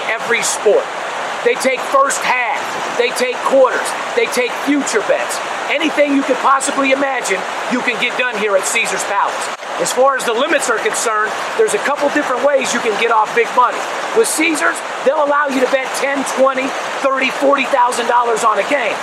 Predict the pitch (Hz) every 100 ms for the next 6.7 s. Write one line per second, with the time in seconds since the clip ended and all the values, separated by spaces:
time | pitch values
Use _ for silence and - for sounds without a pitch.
0 | - - 196 247 254 240 247 233 208 254
1 | 226 214 226 220 269 226 180 - - 202
2 | - 220 220 180 254 - 214 220 214 202
3 | - - 220 214 220 196 208 214 196 196
4 | 170 - 208 135 - - - - 262 262
5 | 247 247 254 269 269 254 - 262 247 247
6 | 240 233 220 202 - 262 226